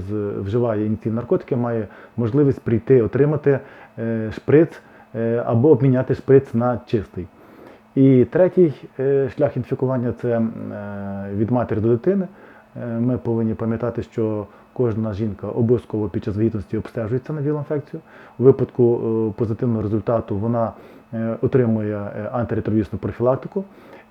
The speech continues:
І повинні пам'ятати також, що, м, всі діти, народжені від таких, е,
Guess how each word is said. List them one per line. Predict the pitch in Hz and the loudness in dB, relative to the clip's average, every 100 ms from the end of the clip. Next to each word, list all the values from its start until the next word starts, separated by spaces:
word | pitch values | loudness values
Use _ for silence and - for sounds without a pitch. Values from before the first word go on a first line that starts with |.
| - | -2
І | 117 117 113 113 113 110 | 2 4 4 4 4 2
повинні | 120 120 117 | -2 -2 -2
пам'ятати | 107 107 110 147 147 | -4 -6 -4 -2 -2
також, | 135 127 - 117 | -6 -6 -6 -8
що, | - 120 113 | -4 -2 0
м, | 110 110 110 110 104 | -2 -4 -6 -6 -6
всі | - | -2
діти, | 113 110 101 131 | 0 2 0 -4
народжені | 147 143 131 135 143 135 - - - | -2 0 0 0 -4 -6 -16 -20 -6
від | 120 123 | -4 -2
таких, | 123 143 123 | 0 0 0
е, | 143 | -2